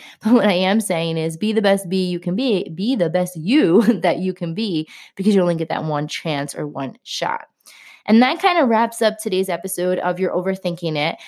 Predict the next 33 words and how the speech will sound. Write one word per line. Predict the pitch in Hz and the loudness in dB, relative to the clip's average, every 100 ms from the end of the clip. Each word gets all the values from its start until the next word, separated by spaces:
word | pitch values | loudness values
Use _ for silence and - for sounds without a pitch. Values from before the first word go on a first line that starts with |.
| - | -2
I | 220 | 2
know | 226 | 4
you | 254 | 4
guys | 254 233 233 | 4 2 2
are | |
like, | 240 240 | 0 2
"Wait, | 294 220 - | 0 0 -2
wait, | 262 254 | -2 0
you're | 202 | -2
done | 202 185 165 220 | -2 -2 0 2
already? | 254 277 | 2 2
You | 294 269 | 2 0
did | 277 269 | 0 -4
a | |
forty-five | 254 - - 277 294 277 - 277 262 262 | -6 -14 -2 2 2 2 0 0 2 2
minute | 254 247 233 - | 4 2 0 -6
episode | 254 269 - 220 | -6 -6 -4 -4
with | 220 | -4
Chantel | - 233 247 - - 262 269 | -4 -2 -2 -4 -2 0 2
last | 180 180 | 0 -2
week." | 160 165 _ | -6 -10 _
Yes, | 269 262 254 | 2 2 0
and | - 233 | 0 2
that's | 233 233 | 2 0
usually | 208 196 185 | -2 0 2
when | 180 170 | 2 -2
we | 175 | -2
have | 165 156 175 | -2 -2 -4
special | - 156 - 190 | -2 -4 0 -2
guests | 180 151 160 - - | 0 -2 -4 -8 -4
on | 170 | -2
the | 180 | 0
podcast. | 165 147 147 151 147 | 0 -2 -2 -2 -2